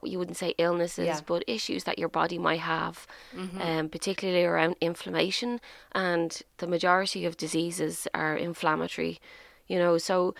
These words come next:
Speaker 1: it's, it's one of those things people go, "Ooh, this
Speaker 2: Ugh,
Speaker 1: is the
Speaker 2: yeah.
Speaker 1: new diet craze. So I'm gonna go in and I'm gonna lose, you know,
Speaker 2: Mm.
Speaker 1: twenty pounds in two days."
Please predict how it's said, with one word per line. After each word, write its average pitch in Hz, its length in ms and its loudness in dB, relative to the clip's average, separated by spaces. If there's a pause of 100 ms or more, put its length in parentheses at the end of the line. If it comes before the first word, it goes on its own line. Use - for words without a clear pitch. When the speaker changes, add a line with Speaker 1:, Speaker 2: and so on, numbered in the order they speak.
(800)
Speaker 1:
it's, - 460 2 (580)
it's 208 160 2
one 226 120 4
of 226 60 4
those 214 220 4
things 190 400 0
people 190 260 -2
go, 170 360 4
"Ooh, 240 260 4
this 190 220 0
Speaker 2:
Ugh, - 20 -4
Speaker 1:
is 180 100 -8
the 180 120 -4
Speaker 2:
yeah. 175 140 0
Speaker 1:
new 175 360 -2
diet 165 460 2
craze. 151 840 -4 (640)
So 170 400 4
I'm 202 140 10
gonna 208 160 6
go 180 160 4
in 180 240 6
and 165 120 2
I'm 190 140 6
gonna 175 240 6
lose, 165 560 4
you 180 160 -2
know, 151 220 4
Speaker 2:
Mm. 160 160 -6 (220)
Speaker 1:
twenty 165 280 2
pounds 156 540 0
in 151 100 0
two 165 280 -2
days." 156 600 -2